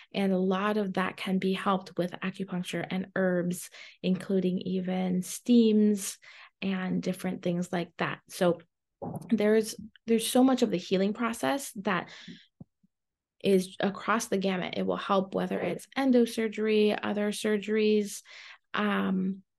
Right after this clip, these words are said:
that people have had to do, whether it's cycle-based or not, and especially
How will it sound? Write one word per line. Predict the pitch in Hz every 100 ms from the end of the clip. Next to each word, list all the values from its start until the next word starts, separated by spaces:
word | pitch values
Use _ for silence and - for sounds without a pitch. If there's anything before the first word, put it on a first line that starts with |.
| _ _ 214
that | 208
people | 196 190
have | 196 190
had | - 190 180
to | - 190 - _ -
do, | 208 196 196 196 190 190 _ _ _ _ _ -
whether | 196 190 185
it's | 180
cycle-based | 190 185 180 185 180 185
or |
not, | 196 240 226 220 - _
and | 214 202 190
especially | 175 - - 214 214 - 190 185 180